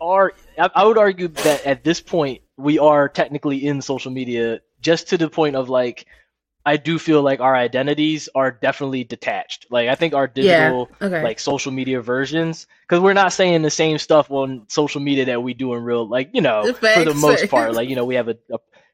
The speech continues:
Speaker 1: we got a profile picture, you know, that profile picture gonna look whatever it's gonna look like. And nowadays, people don't even use themselves as their profile picture. We use N F Ts
Speaker 2: Yeah.
Speaker 1: and stuff now. So it's like everyone has this, like, digital representation of themselves. Like, I, like, social media wasn't like that a few years ago.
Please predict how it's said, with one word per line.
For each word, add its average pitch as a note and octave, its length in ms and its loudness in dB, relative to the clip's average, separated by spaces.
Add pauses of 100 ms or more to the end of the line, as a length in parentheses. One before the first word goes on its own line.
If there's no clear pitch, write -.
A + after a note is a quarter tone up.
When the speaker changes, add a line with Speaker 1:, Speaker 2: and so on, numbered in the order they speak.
Speaker 1:
we F3 120 4
got F3+ 140 6
a F3 60 2
profile F3+ 580 4
picture, E3+ 340 -2
you D#3 100 -4
know, D#3 120 2
that D#3+ 180 2
profile D#3+ 320 2
picture D#3 280 -8
gonna D3 200 0
look C#3+ 220 -2
whatever C#3+ 360 0
it's C#3+ 100 -6
gonna C#3+ 180 -2
look C#3+ 100 -4
like. C#3 140 2
And C#3+ 80 0
nowadays, G3 460 2
people G#3+ 160 -2
don't G#3 160 4
even F#3 180 -2
use F#3+ 220 -6
themselves F3 480 2
as D#3+ 80 -6
their D#3 80 2
profile C#3+ 380 2
picture. A#2+ 340 -8
We B2+ 60 -6
use D3 120 -4
N D#3+ 120 0
F D3+ 100 -4
Ts F#3+ 180 -8
Speaker 2:
Yeah. G3 120 4
Speaker 1:
and F3+ 180 2
stuff G#2 120 -10
now. F#2+ 240 -12 (440)
So D3 160 2
it's C#3+ 100 -4
like C#3 220 2
everyone D#3 260 2
has D3+ 220 2
this, D3 160 -4
like, C3+ 320 0 (260)
digital D#3 400 2
representation C#3 760 -2
of B2+ 100 -4
themselves. A#2+ 640 -2
Like, A#2 200 -2
I, C#3 80 2
like, D3 180 -2
social A#3+ 220 0
media G3 180 2
wasn't D3 260 2
like C3 200 -2
that G#2+ 220 -6
a G#2+ 40 -10
few B2+ 160 -10
years B2+ 260 -6
ago. A2 360 -6